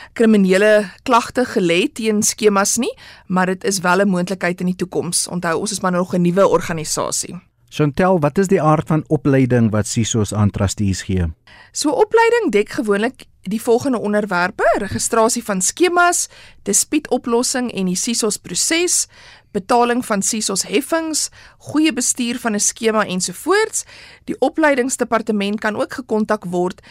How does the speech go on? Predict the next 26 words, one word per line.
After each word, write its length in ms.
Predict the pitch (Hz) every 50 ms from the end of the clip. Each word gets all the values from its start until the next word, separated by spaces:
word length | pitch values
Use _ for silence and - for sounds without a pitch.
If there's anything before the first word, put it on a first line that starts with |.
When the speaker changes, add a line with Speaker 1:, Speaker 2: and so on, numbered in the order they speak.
| - - -
Speaker 1:
indien 340 | - 196 196 175 190 196 202
daar 200 | 196 185 185 190
'n 60 | 208
versoek 420 | - - 190 - - 262 226 -
is 140 | - 202 -
vir 140 | - 208 -
opleiding 580 | - 233 254 - 311 302 294 311 339 415 494 - - - - _ _
oor 140 | - 202 196
'n 60 | 196
spesifieke 720 | - - - 214 - - 202 - - 220 190 - 202 -
onderwerp. 720 | - 180 180 175 165 156 - - 76 - - - _ - - - - - _ _ _ _ _
Speaker 2:
Chantel, 480 | - - 156 156 165 - 214 214 202 180
wie 140 | 175 190 156
anders 300 | 170 180 185 185 180 -
kan 220 | - 165 160 135
baat 300 | - 110 107 110 117 -
vind 200 | - 156 143 131
by 100 | 120 117
die 120 | 120 123
opleiding 480 | 117 120 - - 120 117 123 131 127 131
en 80 | 123 110
hoe 120 | 110 110
kan 180 | - 156 143 127
luisteraars 560 | 104 110 117 - - 135 131 131 127 120 117
betrokke 440 | 123 123 - - 156 151 - - 147
raak 300 | 127 117 113 110 -